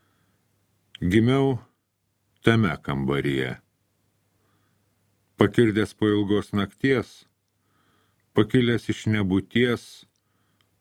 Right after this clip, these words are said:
nors tai nebuvo nebūtis. Staiga atsidūriau pasakiškoje šalyje,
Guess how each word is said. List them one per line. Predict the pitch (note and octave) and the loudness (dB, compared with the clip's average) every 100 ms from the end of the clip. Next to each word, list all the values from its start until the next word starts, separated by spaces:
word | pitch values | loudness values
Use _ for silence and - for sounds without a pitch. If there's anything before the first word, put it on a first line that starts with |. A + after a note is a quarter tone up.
| _ | _
nors | E2+ F#2 - | -2 -2 -2
tai | G#2+ G#2 | -2 0
nebuvo | F2 G2 A2 A#2 B2+ G#2 D2 C#2+ | 0 0 0 -2 -2 -2 -2 -4
nebūtis. | C#2+ D#2+ D2+ E2 - C#2 - - - _ _ _ _ _ _ _ _ _ _ - | -2 -2 -2 -2 -2 -6 -6 -20 -20 _ _ _ _ _ _ _ _ _ _ -20
Staiga | - B2+ B2+ E3+ | 0 2 2 0
atsidūriau | E3 D3+ C#3 D#3 C#3+ C3+ | -2 -2 0 0 0 -2
pasakiškoje | C#3+ C#3+ C#3 B2+ B2+ - A#2+ A#2+ | -2 -2 -4 -4 -6 -4 -2 0
šalyje, | G2+ - G#2 G2+ F#2 D2+ | -2 -2 0 2 0 -2